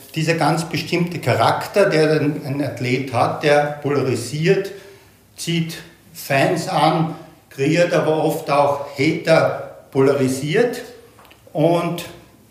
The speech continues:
wir können das ja jede Woche im Fußball erleben. Äh, wenn ich Fan bin von der einen Mannschaft, bin ich möglicherweise Hater von der anderen.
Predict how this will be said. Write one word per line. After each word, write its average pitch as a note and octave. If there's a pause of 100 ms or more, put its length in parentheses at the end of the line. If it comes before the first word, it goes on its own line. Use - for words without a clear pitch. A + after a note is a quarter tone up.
(220)
wir D3+
können -
das D#3+
ja E3
jede D#3+
Woche D3+
im E3
Fußball E3
erleben. C#3+ (260)
Äh, D#3+ (460)
wenn D3+
ich D3
Fan D3+
bin E3
von D#3+
der C#3+
einen D3+
Mannschaft, D#3
bin E3
ich D#3+ (440)
möglicherweise D3
Hater D3
von D3+
der D3
anderen. D#3+